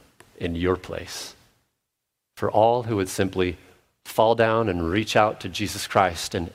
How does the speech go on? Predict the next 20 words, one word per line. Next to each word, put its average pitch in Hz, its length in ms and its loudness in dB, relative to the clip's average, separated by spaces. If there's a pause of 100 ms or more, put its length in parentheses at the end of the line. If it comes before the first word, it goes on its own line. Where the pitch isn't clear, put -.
empty 95 380 -6
faith. - 460 -10 (640)
Just - 180 -10
a 101 40 -6
faith 104 420 0
with 92 140 -2
an 87 60 -6
empty 98 260 -4
hand 90 300 0
that 85 100 -4
says, 85 340 -4 (340)
"Pff, - 240 -6
I 117 80 2
could 101 160 0
never, 87 420 0
ever 69 300 -12 (420)
deal 87 140 -2
with 76 140 -6
my 76 200 -6
sin. - 300 -14